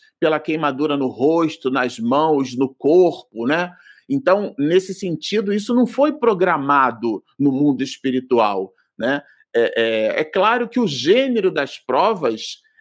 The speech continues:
é, em função da condição psicológica, da condição,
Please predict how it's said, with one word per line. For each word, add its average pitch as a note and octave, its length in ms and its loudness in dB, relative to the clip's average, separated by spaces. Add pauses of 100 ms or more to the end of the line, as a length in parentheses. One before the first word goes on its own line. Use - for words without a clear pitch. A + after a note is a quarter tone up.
(140)
é, - 160 -4
em F#3 160 0
função E3 800 -2 (160)
da C4+ 140 -2
condição G3+ 640 -4
psicológica, E3+ 1120 0
da C#3 120 -2
condição, D3 800 -4